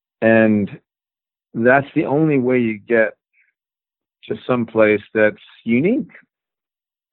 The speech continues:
'Cause otherwise, if you follow everybody, you're gonna end up where they all are. I mean, when I started out, I knew what I was doing.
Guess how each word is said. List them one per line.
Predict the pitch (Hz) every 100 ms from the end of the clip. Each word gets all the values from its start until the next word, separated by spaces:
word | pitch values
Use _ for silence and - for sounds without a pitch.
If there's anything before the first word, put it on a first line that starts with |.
| _ _ _
'Cause | 131
otherwise, | 147 156 147 123 135
if | 120
you | 120 113
follow | 127 123 117
everybody, | 107 117 107 107
you're | 120 113
gonna | 117 117
end | 117
up | 117
where | - 117
they | 127 139
all | 107 -
are. | - - - _ _ _ _ _ _ _ _ _ _ _ _ -
I | 131
mean, | 131 127
when | 127
I | 131 139 143 - _ _ _ _ _ _ _ _ -
started | 143 135 123 120
out, | 135 139 117 -
I | 127
knew | 139 143 151
what | 123
I | 113
was | 110 98
doing. | 110 123 107 101